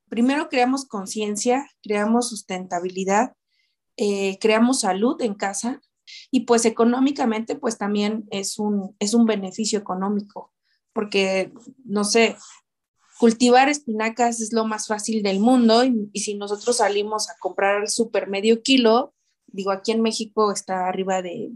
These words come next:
un, un producto gourmet, un producto bien, está arriba de cien pesos, ajá, el, el medio kilo. El kilo, doscientos cincuenta pesos,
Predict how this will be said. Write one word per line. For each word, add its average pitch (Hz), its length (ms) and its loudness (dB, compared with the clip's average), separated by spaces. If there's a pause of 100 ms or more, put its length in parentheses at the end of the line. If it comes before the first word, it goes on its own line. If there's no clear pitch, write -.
un, 220 380 2
un 214 260 -2
producto 208 460 0
gourmet, 202 360 -6
un 196 240 -8
producto 202 580 0
bien, 214 360 4 (340)
está - 200 -2
arriba 196 240 -2
de 175 80 -6
cien 185 260 -8
pesos, 214 560 -2 (280)
ajá, 185 440 -10 (120)
el, 175 380 -8
el 180 140 -10
medio 185 300 -4
kilo. 269 400 4 (560)
El 190 260 -8
kilo, 240 520 4
doscientos 190 760 -4
cincuenta 180 440 -4
pesos, - 460 -6